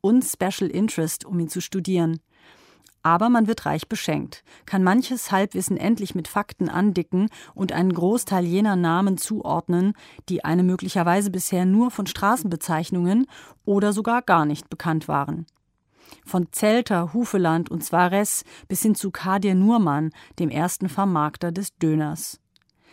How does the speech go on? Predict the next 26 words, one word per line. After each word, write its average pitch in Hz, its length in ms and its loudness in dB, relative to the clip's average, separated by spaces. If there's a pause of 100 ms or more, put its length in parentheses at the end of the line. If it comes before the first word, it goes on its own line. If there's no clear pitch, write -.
(140)
Sie 185 220 -2
alle 240 260 2
haben 233 220 4
als 175 160 -2
prägende 202 440 2
Gestalten 196 640 0
der 175 120 0
Stadtgeschichte - 640 -4
ihren 175 220 -2
Auftritt - 580 -4 (100)
in 202 160 2
Biskys 170 400 -4
Buch. - 420 -6 (600)
Und 196 240 -2
dies 277 240 2
beschreibt - 480 -2
zunächst 170 360 0
einmal 190 360 0
den 180 180 -2
Umbau 170 480 4
der 165 160 -2
märkischen 180 540 -2
Handelsstadt 175 640 -2 (280)
in 214 140 0
eine 202 260 0
preußische 180 760 -4